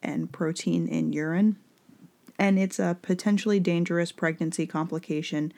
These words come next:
characterized by high blood pressure. And then it says here that preeclampsia usually begins after twenty weeks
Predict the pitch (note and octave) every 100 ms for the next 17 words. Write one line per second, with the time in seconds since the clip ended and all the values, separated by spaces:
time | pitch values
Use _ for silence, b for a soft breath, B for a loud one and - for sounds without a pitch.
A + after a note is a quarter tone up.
0 | b b b b - D#3+ D3+ - D#3 D3
1 | D3+ - C3+ D3+ - - G3 - - G3
2 | - - - F#3 _ b b b b b
3 | b - F3 F3 E3+ E3 D#3+ - D#3+ -
4 | D#3+ D#3 D3+ D#3 - F#3+ F3+ - F3 E3+
5 | F3 E3 D#3+ E3+ F#3 F3+ E3+ F3 D#3 D#3
6 | D3+ D3 - D3+ - E3+ E3+ F3 E3 -
7 | -